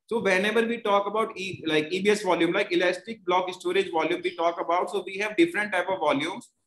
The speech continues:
and this is not optimized one. This is G P two, like general purpose S S D we have. So even we can have optimized volumes here. Now, root device type. So guys, all the devices, let us say if I associate one more disk with the server, which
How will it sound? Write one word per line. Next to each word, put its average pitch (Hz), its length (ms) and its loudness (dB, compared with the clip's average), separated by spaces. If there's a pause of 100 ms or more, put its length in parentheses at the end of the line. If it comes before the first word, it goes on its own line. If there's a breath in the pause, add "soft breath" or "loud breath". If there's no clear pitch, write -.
(180)
and 180 220 0
this 226 220 0
is 196 260 2
not 202 320 -2
optimized 170 680 0
one. 147 100 -6
This 160 160 -4
is 226 120 -2
G 175 240 -6
P 196 160 -4
two, 135 260 2 (800)
like 165 180 2
general 202 320 4
purpose 208 320 0
S 170 180 4
S 180 120 -2
D 185 160 -6
we 196 120 -2
have. 208 200 0
So 214 60 2
even 202 240 0
we 185 120 -4
can 185 160 -4
have 214 100 -6
optimized 170 640 0
volumes 127 460 0
here. - 100 -20 (1800 soft breath)
Now, 226 360 4
root 185 420 4
device 185 380 4
type. 127 300 2 (360)
So 202 140 -2
guys, 220 360 4
all 185 280 4
the 240 100 4
devices, 180 800 0
let 147 200 -2
us 226 160 -2
say 220 120 2 (200)
if 196 60 -4
I 202 120 0
associate 196 520 -4
one 185 180 -4
more 196 160 -2
disk 196 220 -2
with 196 140 -4
the 196 60 -6
server, 196 440 -4
which 175 180 0